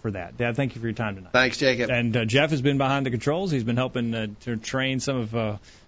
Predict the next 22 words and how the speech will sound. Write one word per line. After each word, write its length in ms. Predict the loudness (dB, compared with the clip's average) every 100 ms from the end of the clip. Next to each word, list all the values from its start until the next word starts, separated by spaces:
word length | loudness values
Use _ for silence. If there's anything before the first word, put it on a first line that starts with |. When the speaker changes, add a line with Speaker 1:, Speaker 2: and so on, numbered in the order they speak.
| -16
Speaker 1:
uh, 280 | -14 -12 -10
the 100 | -8
Shelton 640 | -4 0 0 2 0 0
kids, 420 | -2 -2 -2 -4 -4
and 180 | -4
so 100 | -2
we're 140 | -4 -2
glad 220 | -2 -2
that, 180 | -4 -4
uh, 140 | -4
they're 220 | -2 -2
here 200 | 0 0
as 160 | 0 0
well. 260 | 0 2 0
And 140 | 0
thank 220 | 0 0
you, 60 | 0
Jeff, 240 | 0 -2
for 120 | -2
your 100 | -4
help 220 | 0 -2 -2
tonight. 380 | -2 0 -2